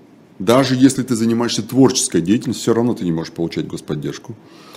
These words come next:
Ты не можешь участвовать в каких-либо государственных экспертизах, то есть, э, давать оценку коррупционности тех или иных документов, да? Ты не можешь участвовать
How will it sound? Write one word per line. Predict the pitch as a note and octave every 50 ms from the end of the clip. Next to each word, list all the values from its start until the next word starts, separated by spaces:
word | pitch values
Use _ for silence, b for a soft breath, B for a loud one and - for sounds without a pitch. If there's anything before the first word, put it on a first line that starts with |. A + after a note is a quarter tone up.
| B B B B B
Ты | - A#2+
не | B2+ C#3 C#3+
можешь | D3 E3 D3+ C#3+ C3 - - - -
участвовать | A2 G2 - D3 C#3+ C#3 - - B2 - -
в | - - -
каких-либо | B2 A#2 - - D#3 D3 - B2+ C3 C#3 A2+ A2+
государственных | G#2 G#2 G2+ - - G#2+ G#2+ G2 - - G2 - -
экспертизах, | - - - - - G#2 G2+ - - G2 E2+ D#2 D#2+ D#2+ - - -
то | F2+ E2+
есть, | E2 D2+ - - - B B B B B B B B B B -
э, | F2 F2 F2 E2+ E2+ E2 E2 E2 E2 D#2+ D#2+ D#2 D2+ - - - _ _ _ _ _ _ _ _ _ _ _ _ _ - - _ _ -
давать | F2+ E2 E2+ G#2 G#2 A2 A2 G#2+
оценку | G#2+ - - A2 G#2+ G#2 G2+ - G2 F#2+ F#2
коррупционности | G2 G2 G#2 G2+ - - G#2+ F2 F2 F#2 F2+ F2 F2 - - -
тех | - - G2 F2+ -
или | F#2 F2+
иных | F2 F2 E2+ F2
документов, | F2 - - F2 E2+ E2+ E2+ E2 D#2+ - - D#2 D2+
да? | E2 F2+ F#2+ F#2+
Ты | F#2+ G#2 F#2+
не | F#2
можешь | G2 G#2 A2 G#2 G2 - - -
участвовать | A2+ - - A2 A#2 - - A2 G2+ G2+ -